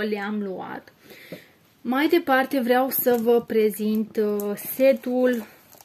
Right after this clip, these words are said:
de noutăți, ca să zic așa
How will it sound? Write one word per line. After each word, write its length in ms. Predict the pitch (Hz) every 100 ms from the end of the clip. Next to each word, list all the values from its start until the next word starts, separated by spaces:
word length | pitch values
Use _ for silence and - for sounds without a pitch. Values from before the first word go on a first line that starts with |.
| _ _ _ _ _ _
de 400 | 226 196 180 220
noutăți, 880 | 247 226 202 - 196 202 269 - - _ _ _ _ _ -
ca 180 | 233 233
să 160 | - 233
zic 240 | 240 -
așa 500 | 254 - 220 220 285